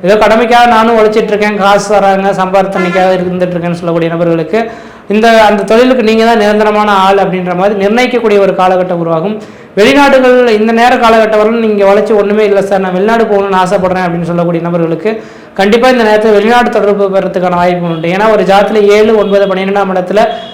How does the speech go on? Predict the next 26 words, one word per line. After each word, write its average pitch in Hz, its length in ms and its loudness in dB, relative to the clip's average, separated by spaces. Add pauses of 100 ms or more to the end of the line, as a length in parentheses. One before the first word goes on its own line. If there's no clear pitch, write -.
(160)
கிரகம் 226 280 2
நின்று 220 260 2
அவருடைய 196 400 2
தசாபத்தி 220 420 0
நடக்கும் 190 320 -2
காலகட்டத்துல 185 500 -2
அந்த 208 200 -2
ஜாதகம் 202 460 2
ஊரை 214 180 2
விட்டு 214 220 0
வெளியூர், 196 360 2
வெளிமாநிலம், 196 500 0 (380)
வெளிநாடு 233 460 4
தொடர்பு 214 380 2
வரணுன்ற 190 340 -2
விதிங்க. 175 240 -4
அப்ப 175 220 -2
இந்த 208 140 -2
நேர 233 200 2
காலத்துல 208 320 2
வெளிநாடு 214 360 2
போகணும்னு 196 300 -2
ஆசைப்பட்டீங்கன்னா 185 480 -2
கண்டிப்பா 196 280 0
வெளிநாட்டுக்கான 202 520 0
வாய்ப்புகள் 180 500 0